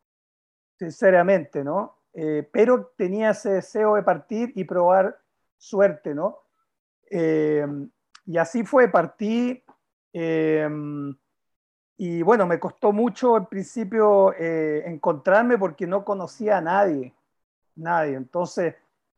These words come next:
partí por los trabajos más básicos. Eh, piensa que tenía un trabajo que en esa época estaba la peseta aún, y tenía que repartir volantes, eh, ponerlos en los parabrisas de los coches,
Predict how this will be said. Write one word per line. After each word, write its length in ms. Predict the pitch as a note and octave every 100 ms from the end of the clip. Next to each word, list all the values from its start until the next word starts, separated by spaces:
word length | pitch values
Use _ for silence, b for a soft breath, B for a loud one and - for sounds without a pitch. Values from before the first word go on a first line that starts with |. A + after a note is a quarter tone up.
| -
partí 380 | F3 D3+ - G3+
por 160 | G#3
los 220 | F3+ F3
trabajos 480 | - E3 E3 E3+ E3+
más 240 | F3 A3 G3
básicos. 580 | A#3 - E3+ F3+ A3 - _ _ _ _ _ _ _ -
Eh, 460 | E3 E3 D#3+ D#3 C#3+
piensa 560 | F3+ F#3+ E3+ A#3+ G3 E3
que 600 | F#3 F3+ F#3 F#3+ G3+ _ _ _ _ _ _ -
tenía 300 | E3 F3 F#3
un 120 | F#3
trabajo 500 | F3 F3 F#3 F#3+ F#3
que 80 | F3
en 60 |
esa 160 | F3+ G3+
época 220 | F#3 F#3
estaba 340 | E3+ - F#3+ F#3
la 140 | E3+
peseta 500 | E3+ - G#3 F#3+ F#3+
aún, 340 | F3 F#3 A3 _ _ _ _ _ _ _ -
y 80 | D#3+
tenía 340 | F3 F3+ F#3+
que 80 | F#3+
repartir 540 | F#3 F3 D#3+ - F#3+
volantes, 800 | F3+ F#3+ F#3 G3 F#3 A3 - - _
eh, 760 | G#3 E3+ D#3+ D#3 D#3 D3+ D#3 - _
ponerlos 480 | - F3 F#3 G3 F#3+
en 100 | F3+
los 120 | D#3+
parabrisas 560 | F3+ E3 D#3+ F#3+ G3+ G#3+
de 40 |
los 140 | G3 G3
coches, 440 | A#3 G#3+ - A3